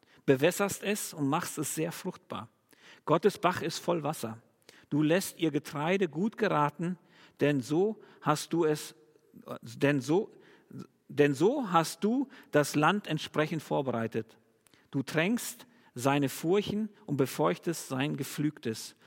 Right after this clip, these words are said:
Mit Regen machst du es weich und segnest sein Gewächs." Ich lese erstmal zehn und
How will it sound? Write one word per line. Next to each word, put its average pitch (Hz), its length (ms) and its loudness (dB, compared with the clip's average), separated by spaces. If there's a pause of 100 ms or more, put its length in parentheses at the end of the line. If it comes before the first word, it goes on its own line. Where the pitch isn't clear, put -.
(160)
Mit 123 220 0
Regen 185 400 2
machst 160 340 -2
du 143 40 0
es 135 200 -6
weich 139 440 -2 (160)
und 127 180 0
segnest 151 500 0
sein 131 260 0
Gewächs." 123 600 -4 (1800)
Ich - 120 -12
lese 143 260 2
erstmal 147 340 0
zehn 160 380 0
und 135 300 -2